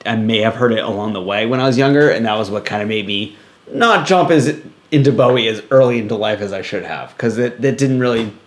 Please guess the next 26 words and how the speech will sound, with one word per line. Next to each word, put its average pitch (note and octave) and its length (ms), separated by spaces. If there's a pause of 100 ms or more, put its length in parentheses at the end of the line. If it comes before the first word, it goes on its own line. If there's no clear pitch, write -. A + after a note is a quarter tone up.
(160)
jive F#2+ 260
well F#2 220
with F#2 100 (120)
what - 220
my F#2 140
tastes - 320
were F2+ 80
at D#2 80
that C#2+ 140
time. D2+ 280
So, A#2+ 220
like, A2 360 (300)
as C#3 140
an D#3 60
adult, D3+ 540 (1000)
hearing, A#2 280
like, G2+ 220
Black A#2+ 240
Tie, A2 180
White G#2 220
Noise, F2 320
I G#2 40
feel C3+ 140
like A#2+ 280
this F3+ 220
is, D3+ 120